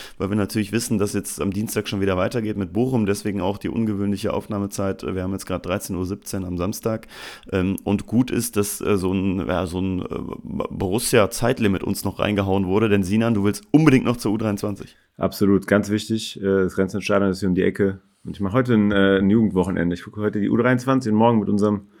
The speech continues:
Speaker 2: Spezi Marius Künzel die U neunzehn. Die haben ihn gebeten zu kommen und ich hänge mich da mal dran. Ist im Ab-, die U neunzehn ist im Abstiegskampf, für alle, die es nicht wissen. Also ich glaub, wer da morgen Bock drauf hat, die Jungs können, glaub ich, Unterstützung gebrauchen.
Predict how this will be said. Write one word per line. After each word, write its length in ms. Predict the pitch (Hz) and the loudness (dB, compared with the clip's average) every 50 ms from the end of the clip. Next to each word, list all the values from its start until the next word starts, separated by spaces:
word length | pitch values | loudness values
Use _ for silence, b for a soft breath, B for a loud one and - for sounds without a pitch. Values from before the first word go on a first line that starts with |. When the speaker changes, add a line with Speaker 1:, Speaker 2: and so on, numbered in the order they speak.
| b b b b b b b | b b b b b b b
Speaker 2:
Spezi 400 | - - - 110 110 - - 95 | -12 0 4 4 4 4 4 0
Marius 340 | 90 95 98 101 98 - - | 2 4 4 4 4 2 0
Künzel 280 | - 113 110 113 104 | 0 0 2 4 4
die 100 | 90 92 | 4 4
U 60 | 90 90 | 6 4
neunzehn. 560 | 95 98 110 113 - - 78 73 80 - - _ _ _ _ _ _ | 4 4 4 4 2 0 -2 -2 -4 -6 -14 _ _ _ _ _ _
Die 80 | - 85 | -12 -8
haben 120 | 90 101 98 | -4 -2 0
ihn 100 | 92 87 | 0 0
gebeten 320 | 90 76 98 101 - - | 2 2 2 0 0 -2
zu 100 | - 92 | -8 -8
kommen 340 | - - 104 104 110 104 85 | -4 -2 -2 0 0 -2 -2
und 320 | 85 82 78 - - - _ _ _ _ _ _ _ _ _ _ _ _ _ | -4 -6 -8 -10 -14 -20 _ _ _ _ _ _ _ _ _ _ _ _ _
ich 140 | - - - | -18 -10 -6
hänge 140 | 92 85 85 | -4 -4 -4
mich 100 | 80 - | -2 -4
da 100 | - 82 | -4 -4
mal 160 | 80 78 73 | -2 -2 -2
dran. 280 | 78 76 73 73 73 - _ _ _ _ _ b b b b b b | 0 -2 -2 -2 -6 -10 _ _ _ _ _ b b b b b b
Ist 80 | b - | b -2
im 60 | 104 | -2
Ab-, 220 | 95 - - - - | -2 -2 -4 -6 -6
die 160 | 90 95 95 - | -4 -2 0 2
U 60 | 101 | 4
neunzehn 300 | 92 101 113 123 131 113 | 4 4 4 4 4 2
ist 100 | 92 98 | 0 0
im 80 | 98 | -2
Abstiegskampf, 640 | - - 120 - - 92 82 - - - 78 82 - | -4 -4 -6 -4 -2 -4 -4 -4 -4 -8 -8 -6 -6
für 60 | - | -4
alle, 120 | 80 82 80 | -2 -2 -2
die 60 | 80 | -4
es 80 | 78 - | -4 -8
nicht 140 | 85 73 | -10 -8
wissen. 420 | 78 82 - 107 120 127 131 - _ _ _ _ _ _ _ _ _ | -8 -8 -6 -6 -6 -8 -10 -14 _ _ _ _ _ _ _ _ _
Also 140 | - - 82 | -14 -12 -12
ich 80 | - - | -8 -6
glaub, 220 | - 85 - - | -6 -6 -4 -2
wer 100 | 90 85 | 0 0
da 80 | 87 87 | 2 2
morgen 240 | 87 87 85 85 | 2 2 2 2
Bock 160 | 73 95 95 - | 0 -2 -2 -2
drauf 240 | - 107 101 - | 0 -2 0 0
hat, 240 | - 107 - - - _ _ _ _ - | 0 -4 -4 -4 -8 _ _ _ _ -4
die 60 | 87 | -4
Jungs 180 | 90 98 - | -2 -2 -4
können, 180 | - 110 101 90 | -4 -4 -4 -2
glaub 220 | 80 87 98 98 | 0 0 0 0
ich, 100 | 104 - | 0 -4
Unterstützung 480 | 110 101 98 - - 107 - - 101 95 | -6 -8 -8 -8 -10 -10 -8 -6 -6 -4
gebrauchen. 400 | 92 90 87 87 85 85 82 - | -4 -4 -4 -6 -8 -8 -10 -12